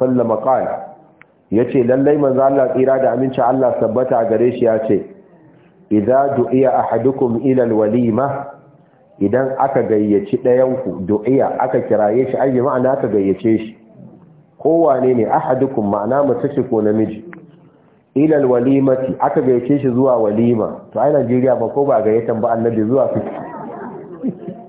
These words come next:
Ya wallahi. Allah sallallahu alaihi wasallam. Hmm? <laughs> Wani zai wuce ya ga wasu matasa su biyu suna cin tuwo.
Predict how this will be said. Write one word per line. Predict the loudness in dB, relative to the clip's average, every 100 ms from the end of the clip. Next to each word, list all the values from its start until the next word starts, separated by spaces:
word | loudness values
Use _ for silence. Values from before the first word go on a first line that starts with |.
| -20 -20 -20 -18 -16 -10
Ya | -2 0
wallahi. | 0 -2 -6 -4 -4 -6 -16 -20 -18 -6
Allah | 0 2 2 0
sallallahu | 2 2 2
alaihi | 0
wasallam. | 0 0
Hmm? | 2 0 -2 -10 -14 -14 -16 -18 -20 -20 -20 -20 -12 -8 -6 -4 -4 -4 -14 -20 -20 -20 -20 -10 -4
<laughs> |
Wani | 0 2
zai | 2
wuce | 2 0 2 2 0 -6 -8 0
ya | 0
ga | 2
wasu | 0 2 0
matasa | 2 2 2 2 2
su |
biyu | 2 2 2
suna | 0 0 0
cin | -2
tuwo. | -2 -2 -2